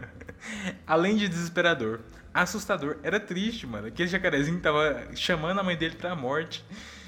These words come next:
E aí eu virei e falei assim, "Cara, mas e a mãe dele, cara? A gente não pode procurar um jacaré de outro jeito?"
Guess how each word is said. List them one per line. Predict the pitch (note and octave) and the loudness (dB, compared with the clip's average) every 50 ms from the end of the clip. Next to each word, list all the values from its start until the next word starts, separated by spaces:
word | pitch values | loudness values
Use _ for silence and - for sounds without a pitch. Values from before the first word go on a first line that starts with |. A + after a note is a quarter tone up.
| - - - - - - | -18 -16 -18 -18 -14 -6
E | - C3+ D#3 D3 | 0 4 6 6
aí | C3 C3+ D3 E3+ | 8 8 8 6
eu | E3 D3+ C#3 | 6 6 4
virei | C3+ C#3 C#3+ D3+ | 4 4 4 4
e | D#3 | 4
falei | C#3+ D3+ D#3 | 2 -2 -4
assim, | D3+ - C3+ C3+ - - - - - - - - - - - - - | -4 -6 -10 -14 -14 -18 -20 -20 -20 -20 -20 -20 -20 -20 -20 -20 -16
"Cara, | - - F#3+ A3 G#3+ F#3+ C#3+ B2+ - - - - | -10 -8 -6 -6 -6 -6 -6 -8 -10 -12 -10 -4
mas | C#3+ D#3 F#3 F#3 G3 | -2 0 0 2 4
e | A#3+ | 4
a | A#3+ A#3+ | 4 4
mãe | G#3+ A#3 C4+ D4 C#4 | 4 2 2 2 2
dele, | F3 D3+ E3 G3+ A#3+ A#3+ A3+ - | 4 4 4 4 4 2 0 0
cara? | - C3+ A#2+ A#2 A#2 A#2 | -2 -2 -2 -2 -2 -4
A | C3+ | -4
gente | C#3 F#3 F#3+ F#3+ G3 | -2 -2 -2 -2 -2
não | F#3 - | -4 0
pode | - F#3 G#3 G#3 - - - - - - - | 2 2 2 2 0 -6 -12 -16 -20 -14 -6
procurar | - E3+ F3 E3+ - D3+ D3 D3 D3 | -2 -2 0 2 4 4 4 4 4
um | C#3+ D3 | 4 2
jacaré | C#3 C#3+ C#3+ - B2 B2 C3+ | 2 2 4 4 4 2 2
de | C3 B2 C#3+ | 2 2 0
outro | D#3 C#3+ - D3 | 0 0 -2 -6
jeito?" | A#2+ - B2+ D3 F#3 G3+ G3 - C3+ | -4 -4 -2 -4 -4 -4 -8 -10 -14